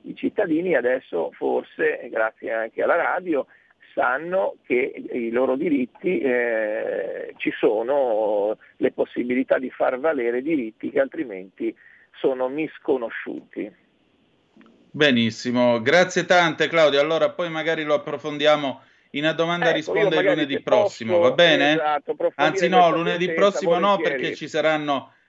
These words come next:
Speaker 2: le elezioni, facciamo
Speaker 1: Eh,
Speaker 2: quello
Speaker 1: certo,
Speaker 2: dopo, il tre
Speaker 1: immagino.
Speaker 2: ottobre, ok?
Speaker 1: Benissimo. Ciao e grazie,
Speaker 2: Benissimo.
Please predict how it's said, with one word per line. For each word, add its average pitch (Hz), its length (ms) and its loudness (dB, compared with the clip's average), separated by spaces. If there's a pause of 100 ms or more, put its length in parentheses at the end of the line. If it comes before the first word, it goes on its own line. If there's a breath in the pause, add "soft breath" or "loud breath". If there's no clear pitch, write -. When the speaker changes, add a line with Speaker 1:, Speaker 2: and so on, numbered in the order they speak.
Speaker 2:
le 143 140 0
elezioni, 156 580 2
facciamo 143 380 0
Speaker 1:
Eh, 131 40 -2
Speaker 2:
quello 135 200 2
Speaker 1:
certo, 120 180 4
Speaker 2:
dopo, 127 160 0
il 110 120 -4
tre 143 160 4
Speaker 1:
immagino. 127 180 2
Speaker 2:
ottobre, 104 380 -6
ok? 113 80 -10
Speaker 1:
Benissimo. 151 1000 2 (460)
Ciao 208 320 2
e 196 80 2
grazie, 160 220 4
Speaker 2:
Benissimo. 131 560 0